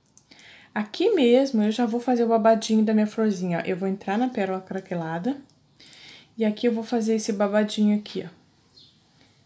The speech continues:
Esse aqui que todo mundo gosta, que é a minha coroinha, que eu chamo. Eu vou pegar a perolinha número três. Vou ver quantas perolinhas vai dar, vou colocar aqui na minha agulha.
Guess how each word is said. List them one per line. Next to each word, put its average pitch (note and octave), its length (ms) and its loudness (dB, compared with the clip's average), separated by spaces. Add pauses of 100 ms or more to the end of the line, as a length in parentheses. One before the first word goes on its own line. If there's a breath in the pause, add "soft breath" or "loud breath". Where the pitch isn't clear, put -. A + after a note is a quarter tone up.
(120)
Esse G3+ 240 -6
aqui G3+ 200 -6
que G#3 100 -14
todo A3+ 240 -4
mundo B3+ 180 2
gosta, G3+ 320 -2
que - 120 -6
é - 20 0
a G3 40 -2
minha G3 140 -2
coroinha, G3+ 540 0
que G3+ 100 -16
eu G3+ 60 -6
chamo. E3 340 -6 (680 loud breath)
Eu G3 80 -4
vou F#3+ 100 -8
pegar G3 280 0
a F#3 40 0
perolinha F#3 460 -2
número F#3 240 -4
três. - 1000 -6 (440 loud breath)
Vou F#3+ 80 -4
ver G#3 220 0
quantas C4 380 2
perolinhas G3 500 0
vai F#3 160 -2
dar, F3 280 -4
vou G3 120 -6
colocar F3+ 360 -6
aqui F3 140 -8
na F3+ 80 -4
minha F3 160 -2
agulha. E3+ 460 -4